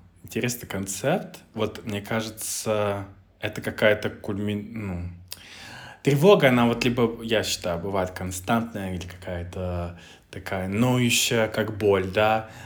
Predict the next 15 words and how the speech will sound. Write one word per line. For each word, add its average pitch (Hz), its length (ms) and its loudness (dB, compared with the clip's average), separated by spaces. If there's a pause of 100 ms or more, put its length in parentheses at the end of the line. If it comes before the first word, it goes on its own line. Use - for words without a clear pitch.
(180)
а, 92 560 -2 (140)
вокруг 98 400 -6
тебя, 98 420 -2
вот 95 240 -14
где-то - 220 -10
присутствующая. - 840 -8 (260)
А 117 100 -4
вот - 220 -2
па-, 156 180 4
паническая 156 540 2
атака, 92 240 -4
она 87 100 -4
связана 156 360 0
с - 60 -2
тревогой, 87 460 -8